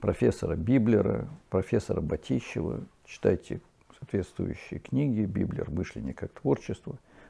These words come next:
Бахтин «Диалектика творчества». Э, не, Б-, Б-, Батищев «Диалектика творчества», Бахтин, п-, книга о поэтике Достоевского,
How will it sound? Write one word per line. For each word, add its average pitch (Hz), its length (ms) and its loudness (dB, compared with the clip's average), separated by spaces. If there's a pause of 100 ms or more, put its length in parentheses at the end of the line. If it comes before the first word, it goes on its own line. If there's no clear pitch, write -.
Бахтин 92 460 0
«Диалектика 82 600 -2
творчества». - 720 -4 (640)
Э, - 480 0
не, 120 180 6
Б-, 98 220 4
Б-, 101 240 4
Батищев 113 560 2
«Диалектика 95 480 -2
творчества», - 520 -2
Бахтин, - 600 0 (680)
п-, - 440 2
книга 98 320 0
о 87 80 0
поэтике 92 440 -2
Достоевского, 107 840 0